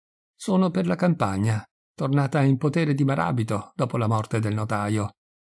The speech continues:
Grigoli, su per gli alberi abbacchia le ulive. Annicchia le raccoglie da terra. Poveretta, è incinta di nuovo e il vecchio vorrebbe aiutare la sua figliuola adottiva.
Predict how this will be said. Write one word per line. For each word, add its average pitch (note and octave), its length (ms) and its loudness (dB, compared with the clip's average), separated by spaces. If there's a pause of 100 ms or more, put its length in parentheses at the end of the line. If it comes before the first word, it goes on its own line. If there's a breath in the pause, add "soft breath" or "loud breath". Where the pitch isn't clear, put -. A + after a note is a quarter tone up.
(640)
Grigoli, A#2 580 2
su - 200 -6
per C#3 140 -2
gli C3+ 100 -2
alberi F3 340 0
abbacchia C#3 560 0
le B2+ 80 2
ulive. G#2 560 0 (680)
Annicchia D3+ 720 2
le D3+ 140 0
raccoglie B2+ 540 0
da A#2 100 0
terra. G2 500 -4 (840)
Poveretta, G2 680 -2 (200)
è F3+ 100 -2
incinta F3+ 600 2
di E3 100 2
nuovo G#2+ 400 2 (500)
e F#3+ 120 0
il F#3 100 2
vecchio A2+ 580 -4
vorrebbe C#3+ 380 0
aiutare C3+ 500 0
la G#2+ 100 -4
sua A2 160 -2
figliuola A2+ 420 2
adottiva. G#2+ 600 0